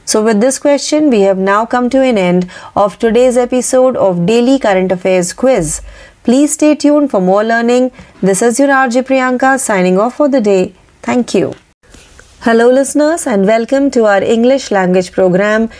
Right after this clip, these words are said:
Daily Current Affairs Updates. This is your R J Priyanka, and without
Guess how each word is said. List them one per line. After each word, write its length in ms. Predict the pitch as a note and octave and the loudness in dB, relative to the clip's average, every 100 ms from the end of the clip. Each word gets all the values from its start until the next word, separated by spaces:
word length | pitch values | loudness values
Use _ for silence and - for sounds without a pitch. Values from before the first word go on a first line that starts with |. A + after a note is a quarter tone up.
| - - F3+ | -20 -2 2
Daily 380 | B3 C4 D4+ | 4 4 2
Current 340 | D4+ G#3 F#3+ G3+ | 2 0 0 -2
Affairs 440 | F#3+ G#3 G#3+ G#3+ - | -2 0 0 -2 -4
Updates. 600 | E3 D#3+ A#3 F3 - - - - | -4 0 0 0 -4 -10 -14 -4
This 200 | F#3 G#3 | 0 2
is 120 | C4 B3 | 2 2
your 120 | C4 | 2
R 160 | C4 | 2
J 160 | A#3+ B3+ | 0 0
Priyanka, 420 | C4 C4+ C4 B3+ C#4+ C#4 | 2 0 0 0 0 0
and 120 | G3+ | 0
without 360 | G3 G3 F#3+ | 2 2 0